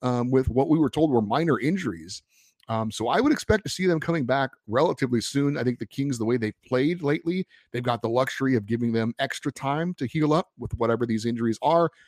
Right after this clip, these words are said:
But, uh, I would expect to see them both back probably soon before the Kings head out on this extended road trip. And it'll be interesting to see what the Kings decide to do with the lineup. I would expect to see Jarrett Anderson-Dolan sent to Ontario, maybe Rasmus Kupari as well, um, since he's still waiver eligible. I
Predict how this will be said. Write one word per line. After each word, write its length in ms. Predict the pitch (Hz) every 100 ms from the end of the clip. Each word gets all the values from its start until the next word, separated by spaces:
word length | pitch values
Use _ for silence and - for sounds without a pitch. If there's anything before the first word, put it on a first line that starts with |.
| - _
But, 200 | 120 117 -
uh, 100 | 123
I 100 | 127
would 120 | 165
expect 320 | 233 - 233 202
to 80 |
see 140 | 160 214
them 180 | 202 175
both 280 | 170 170 -
back 260 | 139 135 -
probably 360 | 147 196 151 123
soon 320 | - 170 170
before 260 | 113 139
the 60 | 127
Kings 280 | - 139 113
head 120 | 131
out 160 | 131 123
on 120 | 120
this 160 | 117 -
extended 420 | 107 - 127 98
road 200 | 120 165
trip. 320 | - 170 160 - - - _
And 120 | 127
it'll 120 | 131 135
be 140 | 147
interesting 280 | 147 131 147
to 60 |
see 220 | 120 - 143
what 220 | 131 -
the 80 | 123
Kings 280 | 131 127
decide 340 | 110 - 120 110
to 60 |
do 160 | 104 120
with 140 | 117
the 60 | 98
lineup. 320 | 113 151 156 -
I 120 | 131
would 120 | 120
expect 420 | 110 - 135 131 113
to 40 |
see 220 | - 120
Jarrett 320 | 107 113 117
Anderson-Dolan 640 | 113 110 - 104 107 107 101
sent 260 | 110 104
to 100 | -
Ontario, 640 | 101 101 - 113 113 110 110 - - - -
maybe 340 | 123 160 185
Rasmus 460 | 170 175 165 175 -
Kupari 540 | 180 - 170 170 170
as 120 | 135
well, 400 | 135 156 175 196 -
um, 240 | 123 113
since 220 | - 113
he's 180 | 131 127
still 300 | - 131 135
waiver 360 | 113 131 131 117
eligible. 460 | 123 143 123 131 135
I 140 | 120